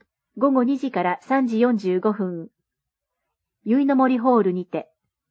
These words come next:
定員は抽選で百二十人。締め切りは三月三日日曜。当選者には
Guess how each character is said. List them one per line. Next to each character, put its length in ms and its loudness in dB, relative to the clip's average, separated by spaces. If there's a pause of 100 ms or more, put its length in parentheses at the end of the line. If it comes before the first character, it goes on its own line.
(280)
定 180 2
員 200 2
は 80 2
抽 280 -4
選 260 -2
で 260 0
百 240 -4
二 140 0
十 180 2
人。 320 -6 (1000)
締 140 -4
め 140 2
切 140 -4
り 120 2
は 280 -4
三 260 -2
月 240 -2
三 160 -2
日 160 -2
日 320 -2
曜。 360 0 (1200)
当 180 0
選 220 0
者 140 -2
に 140 -2
は 200 -6